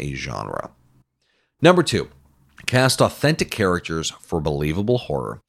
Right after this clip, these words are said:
This is definitely an extension of the first point, but casting people who look, act, and talk like real people gives your movie a level of reality that makes the horror element work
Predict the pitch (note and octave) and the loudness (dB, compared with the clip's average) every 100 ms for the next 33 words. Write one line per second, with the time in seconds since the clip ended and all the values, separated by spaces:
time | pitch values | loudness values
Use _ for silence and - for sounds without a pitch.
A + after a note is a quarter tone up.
0 | _ _ _ _ A3+ G#3 B3+ A#3+ F#3 - | _ _ _ _ 2 4 4 2 0 -4
1 | _ - D#2 F#2+ G#2 D3+ D3 - - C3 | _ 0 0 0 0 2 2 0 2 2
2 | A2 F#2+ F2 D#2+ D#2+ A#1+ - - B1+ - | 0 -2 -4 -4 -6 -6 -8 -8 -8 -10
3 | - - F2+ - - _ - D#3+ G#3+ - | -6 0 0 -2 -12 _ -2 2 2 2
4 | E3 - C3 - G2+ - E2 D#2+ B2+ B2 | -2 -2 -2 0 -2 -2 -4 2 2 0
5 | - _ - G2 - - - B2 - B2+ | -12 _ 0 0 -2 -8 -2 -2 2 4
6 | A2 - - G#2 F#2+ G2+ E3+ A3+ A3+ A3+ | 2 0 -8 -6 -4 0 2 2 0 -2
7 | C4 C#2+ C#2 - _ _ - F3 D#3+ G3+ | -2 -4 -4 -8 _ _ 2 2 4 4
8 | F#3 F3 E3+ D3 D#3 D#3+ C3+ A#2+ C3 E3 | 4 6 4 6 4 4 4 4 4 4
9 | E3+ G2+ G#2 A2+ - A2 C#3+ - - A2+ | 4 4 0 -2 -4 -6 -6 -6 -6 -6
10 | - - C3 E3 B2 - E2+ G2 F2+ - | -6 -2 2 2 0 -2 -2 -2 -2 -6
11 | D#2+ D#2 G2+ F3+ - - | -10 -4 0 0 -2 -14